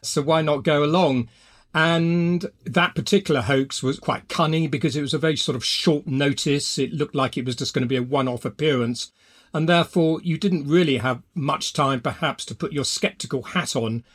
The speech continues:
You'd have to say, "Well, if I, if I want to see this, I'm gonna have to, to go along and pay my money at the door and see it." Of course, when the man <laughs> doesn't appear on stage,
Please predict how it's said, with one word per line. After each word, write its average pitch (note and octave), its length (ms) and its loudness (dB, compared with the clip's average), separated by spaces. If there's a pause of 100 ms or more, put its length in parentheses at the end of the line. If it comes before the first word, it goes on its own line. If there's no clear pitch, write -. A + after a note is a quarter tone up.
(300)
You'd C3+ 220 -2
have C#3+ 140 -2
to B2+ 100 -4
say, C3 220 0
"Well, C#3 220 2
if A#2 140 -2
I, C3+ 100 2 (100)
if C#3+ 100 0
I D3+ 60 4
want E3+ 180 4
to B2 60 -2
see D#3 240 0
this, G#3 220 2
I'm D#3 120 -2
gonna D#3 220 0
have D#3 240 -2
to, D3+ 380 -2
to D3+ 120 -6
go D3+ 180 2
along D3 280 2
and C3 120 -4
pay C#3+ 180 -4
my C#3 120 -4
money C3+ 260 -2
at C3+ 100 -4
the C#3+ 60 -6
door C3 400 0 (360)
and B2+ 240 -4
see C3+ 260 0
it." G#2 180 -6 (300)
Of - 140 -8
course, - 440 0 (140)
when C3+ 440 -4
the C#3 100 -4
man D3+ 260 2
<laughs> D#3 80 -4
doesn't C#3 240 0
appear B2+ 360 -4
on A#2 120 -2
stage, C3+ 600 -4